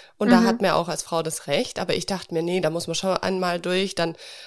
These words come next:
Speaker 1: weiß man, um was es geht bei der Geburt, dann kann man mitsprechen. Also irgendwie so war halt dann doch das so in meinem Kopf verankert, dass ich mir dachte, nee, jetzt nur wegen mir, weil ich Angst hab, vielleicht vor den Schmerzen jetzt einen Kaiserschnitt zu planen, ohne Grund,
Speaker 2: Mhm.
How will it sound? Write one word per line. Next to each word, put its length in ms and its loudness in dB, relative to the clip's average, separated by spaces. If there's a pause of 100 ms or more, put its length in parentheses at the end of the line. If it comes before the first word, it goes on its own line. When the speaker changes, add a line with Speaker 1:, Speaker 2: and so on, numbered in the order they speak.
(140)
Speaker 1:
weiß 280 4
man, 100 4
um 100 2
was 180 4
es 160 -4
geht 240 0
bei 140 4
der 100 2
Geburt, 340 0
dann 140 2
kann 120 -6
man 120 0
mitsprechen. 560 0
Also 180 4
irgendwie 320 2
so 260 2 (460)
war 140 0
halt 140 -2
dann 140 0
doch 160 0
das 200 -2
so 80 2
in 100 4
meinem 140 0
Kopf 220 -6
verankert, 320 2
dass 120 -2
ich 60 -10
mir 120 0
dachte, 340 -4
nee, 160 2
jetzt 180 -2
nur 160 0
wegen 300 -2
mir, 320 2
weil 180 0
ich 300 -6
Angst 260 -4
hab, 160 -6
vielleicht 300 -2
vor 140 -2
den 140 -4
Schmerzen 500 0
jetzt 240 -4
einen 120 -2
Kaiserschnitt 580 -2
zu 100 -8
planen, 400 0
ohne 280 2
Grund, 520 2
Speaker 2:
Mhm. 200 0